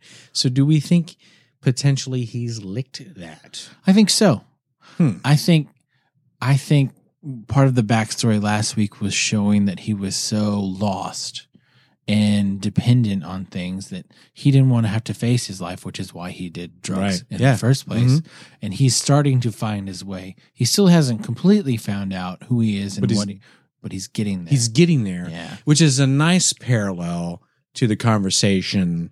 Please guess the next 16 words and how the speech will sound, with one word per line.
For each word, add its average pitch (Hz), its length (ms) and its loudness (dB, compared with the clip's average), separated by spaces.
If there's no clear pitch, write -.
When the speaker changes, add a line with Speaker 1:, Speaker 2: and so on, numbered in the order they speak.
Speaker 1:
Strand 92 500 2
and 82 120 -6
Madison 90 460 0
have, 76 500 -12
Speaker 2:
Yeah. - 260 -12
Speaker 1:
where 95 120 2
she's 98 280 4
bemoaning 92 520 0
the 82 80 -6
fact 85 320 -4
that 82 120 -10
he 82 420 -8
has 87 240 -2
done 90 380 0
nothing 87 640 -2
but 101 240 -2